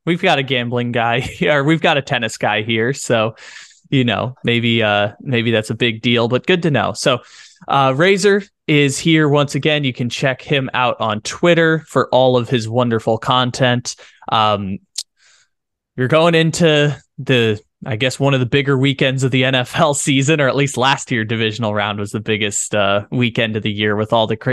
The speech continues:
chaotic games that went down. So what are your thoughts? What are your feelings after one round of playoffs, week eighteen? Anything else you found interesting in the N F L world?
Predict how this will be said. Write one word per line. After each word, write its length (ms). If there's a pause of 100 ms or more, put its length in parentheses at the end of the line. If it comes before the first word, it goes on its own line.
(100)
chaotic 460
games 340
that 120
went 200
down. 280
So 300 (360)
what 120
are 40
your 100
thoughts? 460
What 120
are 40
your 120
feelings 600
after 560 (380)
one 240
round 280
of 80
playoffs, 600
week 200
eighteen? 560
Anything 360
else 260
you 80
found 280
interesting 540
in 120
the 120
N 100
F 180
L 200
world? 360